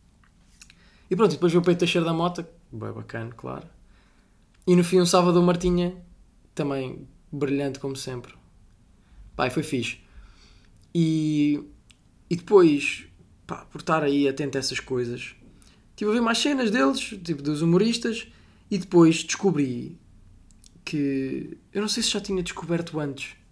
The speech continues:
Oh, yeah, eu acho que já tinha descoberto antes. Eh, estava a ver o Maluco Beleza no YouTube e, e vi que o Maluco Beleza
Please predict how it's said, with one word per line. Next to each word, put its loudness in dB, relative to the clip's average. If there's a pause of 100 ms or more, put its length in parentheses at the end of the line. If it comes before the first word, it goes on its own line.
Oh, -12 (300)
yeah, -4
eu -2
acho 0
que -2
já -10
tinha -2
descoberto -2
antes. -6 (520)
Eh, -2
estava -2
a 2
ver 2
o 2
Maluco 4
Beleza 2
no 2
YouTube 0 (1300)
e, 0
e 0
vi 0
que -4
o -2
Maluco -4
Beleza -2